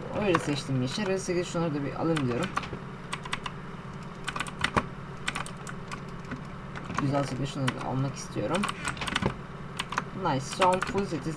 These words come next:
Bir kılıcımız da iyi. Her şeyimiz iyi şu an. Şöyle bir şekilde alayım.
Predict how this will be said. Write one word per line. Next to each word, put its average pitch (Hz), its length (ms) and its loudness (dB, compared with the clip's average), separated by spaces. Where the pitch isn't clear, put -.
Bir 156 160 -4
kılıcımız 160 420 4
da - 80 -2
iyi. 120 260 4
Her 151 120 8
şeyimiz 139 360 2
iyi 135 160 4
şu 123 100 4
an. 127 100 2
Şöyle - 320 -2
bir 147 140 2
şekilde 139 220 0
alayım. 147 280 4